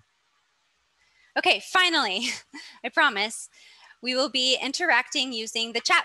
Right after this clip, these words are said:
feature, as I mentioned, and that is also located in the taskbar. I've pointed to it on the screen. Uh, if you're joining us on your smartphone, you'll see three dots in the taskbar. Click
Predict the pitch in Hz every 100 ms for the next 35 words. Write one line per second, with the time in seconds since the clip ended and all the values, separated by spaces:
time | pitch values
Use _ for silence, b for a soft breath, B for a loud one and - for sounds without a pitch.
0 | - 233 - 220 240 381 - 208 208 208
1 | 196 - 254 330 - B B B B B
2 | _ _ 233 247 254 254 240 - 247 -
3 | 320 269 233 262 226 208 226 220 - 190
4 | - - 175 175 175 B B B - 220
5 | - 277 262 247 - 233 262 302 - 233
6 | 220 208 - - 208 190 226 392 415 _
7 | _ _ _ _ _ _ _ _ _ _
8 | - 220 196 190 - 220 247 208 226 220
9 | 214 214 202 - 330 339 - 359 339 330
10 | 269 262 - 254 214 - 320 294 285 277
11 | - 254 240 - 233 - - 233 220 220
12 | - 269